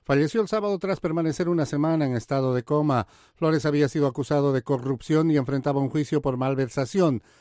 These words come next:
de quince millones de dólares donados por Taiwán durante su mandato. La ex primera dama dijo en una breve declaración que su esposo decidió afrontar el proceso judicial,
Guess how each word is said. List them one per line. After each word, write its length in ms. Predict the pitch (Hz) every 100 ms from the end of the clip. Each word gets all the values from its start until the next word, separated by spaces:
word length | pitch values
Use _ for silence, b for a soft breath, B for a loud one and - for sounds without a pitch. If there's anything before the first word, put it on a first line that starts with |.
| b
de 160 | 131 127
quince 360 | 180 226 202
millones 340 | 190 156 151 123
de 100 | 110
dólares 520 | 123 147 131 143 - b b
donados 400 | 175 175 123 127
por 160 | - 123
Taiwán 400 | 127 123 139 143
durante 320 | 123 120 120
su 100 | 120
mandato. 600 | 123 120 135 135 123 107 b b b -
La 160 | 123
ex 100 | 123
primera 360 | - 135 131 127
dama 400 | 139 147 147 135 b b
dijo 220 | 139 127
en 60 | 135
una 160 | 135 131
breve 220 | 135 135
declaración 600 | 127 131 127 120 156 147
que 100 | 143
su 80 | 143
esposo 380 | 123 151 135 139
decidió 400 | 120 139 131 156
afrontar 360 | 147 127 135
el 120 | 123
proceso 420 | 117 127 151 123 120
judicial, 580 | 123 120 113 156 156